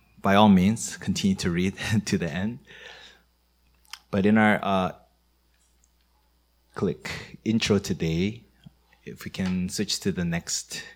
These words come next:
Okay, thank you. We need to ask this question here today. Uh, this is something that came up this past week as I was talking to, um, a student at George Mason University. What is Christianity,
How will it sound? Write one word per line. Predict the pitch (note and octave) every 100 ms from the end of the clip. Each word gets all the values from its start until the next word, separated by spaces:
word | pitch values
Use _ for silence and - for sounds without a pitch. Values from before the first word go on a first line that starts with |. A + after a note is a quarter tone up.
| _ _ _ _ _
Okay, | F#2 - F2
thank | - F2 -
you. | E2 - _ F#2+ - - - - - - _ _ _ _ _ _ _ _ _ _ -
We |
need | C3 D#3
to | E3
ask | C#3 C#3+ -
this | A#2 A2+
question | - G#2+ - G2
here | F#2+
today. | F#2 - - C2 D#2+ G2+ -
Uh, | F2 F2
this | A#2 -
is |
something | - C#3+ D3 B2+
that | G2+
came | - G2 F#2
up | F#2 F2 -
this | F#2+ -
past | G2 F#2+ -
week | F2+ A2+ -
as | F2 F2+
I |
was | F2 E2+
talking | F2+ F#2 F#2+ - -
to, | F2 E2 D#2+ D2
um, | E2 D#2+ D#2 E2+ G2+
a | G2
student | - G#2 F#2+ F#2 E2 -
at | F2 E2+ - _ _
George | - G2+ F#2
Mason | G2 G2+ F2+
University. | F2 E2+ E2+ - D#2+ E2 F#2+ - _ _ _ _ _ _ _ - - - - -
What | G#2+ D3+
is | D3
Christianity, | - C#3 - G2+ F2+ G2 F2+ C2+ D#2+ F#2+